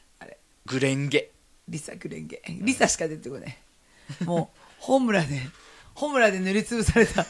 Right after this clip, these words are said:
Speaker 2: <laughs> すごいじゃん。更新されたんだ。
Speaker 1: うん。
Speaker 2: あんなに強かったのに、グレンゲ。
Speaker 1: いや、ずーっと職場の子供が、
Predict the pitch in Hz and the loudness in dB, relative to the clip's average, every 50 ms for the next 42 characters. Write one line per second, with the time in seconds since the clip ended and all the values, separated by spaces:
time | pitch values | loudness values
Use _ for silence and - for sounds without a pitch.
0 | 214 175 - - - 180 185 196 175 139 127 110 110 - 160 170 165 180 175 160 | -4 -10 -6 -4 0 6 8 8 8 8 6 4 4 4 2 2 4 4 2 4
1 | 175 175 175 170 165 143 117 90 85 - - _ - - 180 175 165 156 156 175 | 6 6 6 6 4 4 2 0 -4 -6 -8 _ -4 0 2 2 2 2 -2 -6
2 | - _ _ _ - 117 120 131 139 143 143 143 139 - 147 120 117 110 - 101 | -10 _ _ _ -12 -10 -8 -6 -4 -4 -4 -4 -2 0 0 2 2 0 -2 -2
3 | 95 92 87 90 90 90 90 90 87 85 - 175 170 156 156 175 196 220 233 240 | -6 -6 -4 -4 -2 -4 -4 -4 -4 -2 0 0 0 0 -2 -4 -4 -2 -2 0
4 | 240 247 247 247 240 - - - 220 - - 208 196 - 202 190 196 190 185 185 | 0 0 0 0 -2 -4 -8 -8 -6 -4 -4 -4 -2 -2 -2 0 0 0 0 0
5 | 190 185 175 160 - - - - - - - 190 180 175 170 170 165 165 170 165 | -2 -2 -2 -4 -6 -10 -16 -18 -16 -12 -6 -4 -2 -2 -2 -2 -2 -2 -2 -2
6 | 165 156 - - | -4 -6 -6 -10